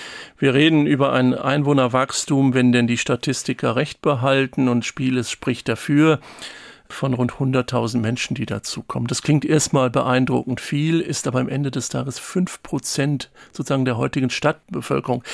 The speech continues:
Also es relativiert sich auch. Und bei allen Baustellen, die es da gibt und bei allen Veränderungsprozessen an vielen Stellen, das Hamburg des einundzwanzigsten Jahrhunderts ist eigentlich gebaut. Und ich wehre mich auch ein bisschen dagegen, oder was heißt wehren, ich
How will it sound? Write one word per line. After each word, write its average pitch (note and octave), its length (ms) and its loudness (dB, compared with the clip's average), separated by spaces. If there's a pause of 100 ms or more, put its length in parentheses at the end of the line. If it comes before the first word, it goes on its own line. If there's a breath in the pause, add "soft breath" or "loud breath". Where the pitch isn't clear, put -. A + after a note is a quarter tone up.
(240 loud breath)
Also D#3 160 4
es - 160 0
relativiert D#3 640 4
sich - 240 0
auch. A#2+ 220 0
Und C#3+ 100 2
bei D3 100 4
allen E3+ 320 4
Baustellen, E3 560 2
die C#3+ 120 4
es C#3+ 160 0
da B2+ 120 0
gibt F#3 300 -2
und D3 100 2
bei C3 100 4
allen C#3+ 280 2
Veränderungsprozessen D3 1120 0 (480 loud breath)
an B2+ 140 0
vielen C3+ 340 0
Stellen, C3+ 640 2 (640 loud breath)
das - 380 -8
Hamburg C3+ 440 2
des - 180 -6
einundzwanzigsten C3 880 -2
Jahrhunderts B2 400 -2
ist - 240 -8
eigentlich C3 600 -4
gebaut. - 540 -8 (520 loud breath)
Und D3 100 2
ich B2+ 200 0
wehre C#3 140 4
mich D#3+ 200 0
auch C#3+ 160 0
ein B2+ 80 0
bisschen F3 300 2
dagegen, D#3 420 4
oder D#3 220 4 (220)
was A#2+ 280 -4
heißt C3+ 200 -2
wehren, D3 320 6
ich - 180 -4